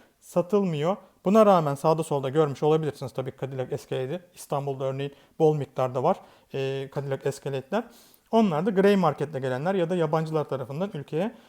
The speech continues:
e, sokulan otomobiller. Biraz uzak olduğumuz için tabii birazcık Escalade'in nereden geldiğini, nereye gittiğini de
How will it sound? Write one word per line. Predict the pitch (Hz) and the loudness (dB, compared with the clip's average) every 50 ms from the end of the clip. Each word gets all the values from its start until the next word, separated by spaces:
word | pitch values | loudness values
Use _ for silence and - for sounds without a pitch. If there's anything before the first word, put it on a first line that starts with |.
| _ _ - | _ _ -6
e, | 151 143 143 | -4 -4 -4
sokulan | 143 - 165 - - 143 180 214 220 - | -2 -4 -6 -4 -4 -2 -2 -4 -4 -8
otomobiller. | - 156 - 165 160 160 151 156 147 143 151 180 196 - - _ _ - | -10 -6 -4 -2 -2 -2 -2 -2 -4 -2 -2 -2 -2 -4 -8 _ _ 2
Biraz | 196 214 214 220 214 | 4 6 6 6 4
uzak | 180 180 185 196 - | 2 0 0 0 2
olduğumuz | 185 170 160 147 147 143 131 | 2 2 2 2 0 -4 -4
için | - 240 226 | -4 -4 -2
tabii | 185 165 156 | -2 -2 0
birazcık | 165 160 160 156 156 - | 0 0 0 0 0 -2
Escalade'in | - 147 - - - 160 156 156 147 190 185 165 | -4 -4 -2 -2 -2 -2 0 0 0 -2 0 0
nereden | 160 160 151 147 151 143 143 | 0 2 2 2 0 0 0
geldiğini, | 135 131 131 135 165 175 165 | 0 0 0 0 -2 -2 -2
nereye | 151 147 147 | 0 0 0
gittiğini | 139 139 147 _ _ - 147 139 143 | -2 -4 -6 _ _ -12 -8 -4 -2
de | 175 208 | -2 -2